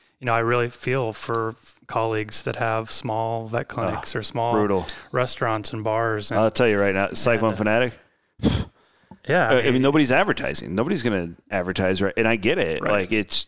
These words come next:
Speaker 2: it is brutal. Like,
Speaker 1: Right.
Speaker 2: if you're a bar right now and you can't, you literally can't have your doors open, how do you,
Speaker 1: Right.
Speaker 2: how do you do
Speaker 1: It,
Speaker 2: anything?
Speaker 1: it's gonna touch everybody, and, and eventually some of us, you know, may have people in our families or friend circles that get sick, so we're gonna have to deal with that, you know.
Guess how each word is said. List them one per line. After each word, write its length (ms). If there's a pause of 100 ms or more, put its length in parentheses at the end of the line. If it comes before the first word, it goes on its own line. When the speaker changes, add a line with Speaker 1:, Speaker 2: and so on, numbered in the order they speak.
(140)
Speaker 2:
it 180
is 160
brutal. 680
Like, 140
Speaker 1:
Right. 80
Speaker 2:
if 120
you're 180
a 60
bar 460
right 200
now 240
and 120
you 40
can't, 240
you 140
literally 400
can't 200
have 140
your 60
doors 340
open, 380
how 160
do 80
you, 300 (560)
Speaker 1:
Right. 320
Speaker 2:
how 80
do 60
you 40
do 160
Speaker 1:
It, 40
Speaker 2:
anything? 280
Speaker 1:
it's 120
gonna 200
touch 280
everybody, 500
and, 320
and 420
eventually 480
some 220
of 120
us, 320 (160)
you 140
know, 140
may 160
have 260
people 220
in 80
our 80
families 440
or 60
friend 500
circles 500
that 100
get 120
sick, 300
so 140
we're 80
gonna 160
have 220
to 40
deal 140
with 100
that, 400
you 80
know. 240